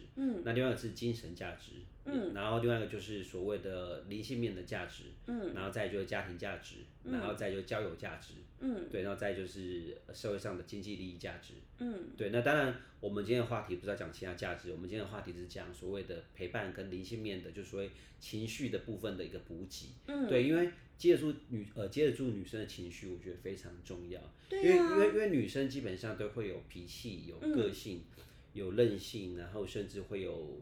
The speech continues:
Speaker 2: 一些自己的剧场。
Speaker 1: 嗯。
Speaker 2: 但是你如何去接住她的一个情绪，我觉得非常重要。就是有时候我觉得在聆听过程当中，你会发现说，哎，她喜欢吃什么样的甜食啊？
Speaker 1: 嗯。
Speaker 2: 或者她，她最近发生什么事情啊？我觉得细心的男生，就是我觉得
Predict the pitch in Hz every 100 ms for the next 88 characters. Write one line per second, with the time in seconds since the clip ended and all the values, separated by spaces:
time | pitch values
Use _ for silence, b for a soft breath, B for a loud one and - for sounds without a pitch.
0 | 98 95 - 98 90 117 87 80 - 131
1 | 101 - 95 - B B - 277 214 180
2 | 120 95 117 120 107 104 123 - 107 110
3 | 104 101 98 92 87 87 90 107 90 90
4 | 92 147 139 113 113 107 113 131 151 B
5 | B B B 117 120 185 170 117 113 110
6 | 110 110 117 117 107 110 113 101 113 107
7 | 113 120 120 135 - 98 - 101 90 104
8 | 104 - 95 - - 98 98 101 320 311
9 | 254 170 - 113 117 117 117 113 - 117
10 | 117 123 117 117 - 104 107 117 113 87
11 | - 110 95 95 90 87 87 92 B B
12 | B 104 113 101 131 120 117 101 95 92
13 | - 98 98 104 107 98 87 101